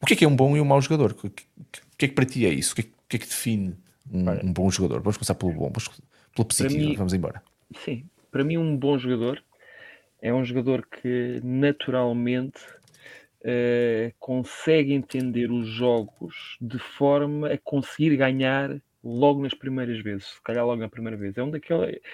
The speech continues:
Speaker 2: não sei se é uma intuição, eu acho que é mais pelo raciocínio, seja matemática, analítica, e já estou a falar mais assim de jogos se calhar mais pesados, eu tô, é isso que eu estou a pensar, porque jogos que tenham muita aleatoriedade, não acho que um bom jogador tenha,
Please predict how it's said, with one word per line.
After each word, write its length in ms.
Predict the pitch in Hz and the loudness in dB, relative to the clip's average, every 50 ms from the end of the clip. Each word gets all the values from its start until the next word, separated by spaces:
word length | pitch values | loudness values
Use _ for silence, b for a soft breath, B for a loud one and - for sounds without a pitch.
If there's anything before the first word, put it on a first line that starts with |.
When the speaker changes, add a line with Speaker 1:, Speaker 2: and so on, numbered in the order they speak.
| B B - | B B -6
Speaker 2:
não 60 | 151 | -2
sei 140 | - 185 165 | 0 0 2
se 100 | - 185 | 4 4
é 40 | |
uma 120 | 175 170 170 | 4 4 4
intuição, 580 | 156 - - 143 - - - 139 156 180 190 - - | 2 4 2 2 2 2 0 0 0 -2 -4 -6 -2
eu 160 | 135 131 143 | 2 4 4
acho 140 | 143 - - | 4 4 2
que 80 | 156 | 0
é 20 | 139 | 2
mais 220 | 143 139 135 - | 4 4 2 2
pelo 200 | - - 139 139 | 0 -2 -2 -2
raciocínio, 800 | - - 143 127 - - 127 120 - - - 117 135 151 175 170 - B B B B B B B | -2 -2 -6 -8 -6 -4 -4 -4 -4 -2 -4 -2 -2 -4 -6 -10 -14 B B B B B B B
seja 300 | - - 127 117 131 127 | -4 -2 -2 0 2 2
matemática, 640 | 123 110 - - 113 117 127 135 - - - - 127 | 0 0 -2 0 2 2 2 2 2 -2 -8 -6 -4
analítica, 500 | 117 117 110 117 131 147 - - 127 - | -4 -2 0 2 2 0 0 -2 -6 -6
e 40 | 127 | -4
já 80 | 127 131 | -6 -4
estou 180 | - - 135 | -4 -2 -4
a 20 | 117 | -2
falar 220 | - 127 131 127 | 2 2 2 4
mais 280 | 127 127 120 120 113 117 | 4 4 2 2 2 -2
assim 260 | 110 - - 127 123 | -4 -6 -4 -4 -4
de 80 | 117 | -2
jogos 300 | 113 127 123 113 107 - | 2 2 2 2 0 -6
se 60 | - - | -10 -8
calhar 240 | - 117 117 117 | -4 0 0 0
mais 220 | 117 120 113 107 - | 2 0 0 -2 -4
pesados, 360 | _ - - 113 110 101 107 | _ 0 2 2 2 2 0
eu 100 | 113 110 | -6 -8
tô, 180 | 104 - 113 - | -8 -8 -8 -6
é 100 | 113 113 | -4 -2
isso 160 | 113 107 - | -4 -4 -6
que 60 | - | -8
eu 20 | 117 | -8
estou 140 | - 117 110 | -6 -6 -6
a 40 | |
pensar, 360 | - - 104 101 - 113 110 101 | -6 -6 -8 -6 -2 -4 -4 -4
porque 220 | - 104 - _ - | -4 -12 -16 _ -4
jogos 400 | - 123 110 104 101 - - - B B B B B B B | 0 0 0 0 -2 -6 -10 -10 B B B B B B B
que 40 | B - | B -2
tenham 180 | 135 123 131 | 0 2 2
muita 240 | 131 127 120 - 123 | 2 2 0 0 -2
aleatoriedade, 680 | 123 127 120 - - 123 120 120 117 113 113 104 113 120 | -2 -2 -2 -2 -2 0 2 4 4 4 4 4 2 0
não 160 | 123 120 117 | 0 2 2
acho 220 | 113 110 - - | 0 0 -2 -10
que 100 | - - | -8 -6
um 80 | 117 113 | -6 -4
bom 160 | 110 120 113 | -2 -2 -4
jogador 360 | 104 113 117 110 117 117 107 | -2 -4 -4 -2 -2 -2 -4
tenha, 340 | - - 107 113 113 107 - | -4 -4 -6 -4 -4 -6 -10